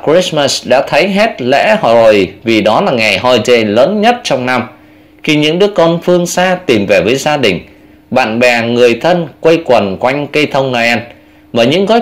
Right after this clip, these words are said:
quà nhiều màu sắc, năm mới với họ chỉ đơn giản là khởi đầu cho một thời khắc với nhiều mong ước cho sức khỏe và kiến thức, được nhiều tiền trong công ăn việc làm,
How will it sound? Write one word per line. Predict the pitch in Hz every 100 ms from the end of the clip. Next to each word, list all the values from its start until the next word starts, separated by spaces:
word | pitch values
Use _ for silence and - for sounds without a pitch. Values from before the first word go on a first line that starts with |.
| 233
quà | 123
nhiều | 113 120
màu | 117 113 104
sắc, | - 254 - - _ _ _
năm | 120 156 151
mới | 196
với | 220
họ | 165 110 - -
chỉ | 104
đơn | 85 127 156 147
giản | 117 78 85
là | 98
khởi | - 90
đầu | 92 107 92 -
cho | 156
một | 127 - -
thời | 107 90
khắc | - 185 226 - - - -
với | 170
nhiều | 165 92
mong | 104 147 -
ước | 208 233
cho | - 135
sức | - 233
khỏe | - 92 78 85
và | -
kiến | 127 180 208
thức, | 226 233 - - - 117
được | 113 107
nhiều | 104 104
tiền | 87 107 95 - - - - _ _ _ _ -
trong | 139 147 -
công | 156 156
ăn | 151 151 117
việc | 107 -
làm, | 104 98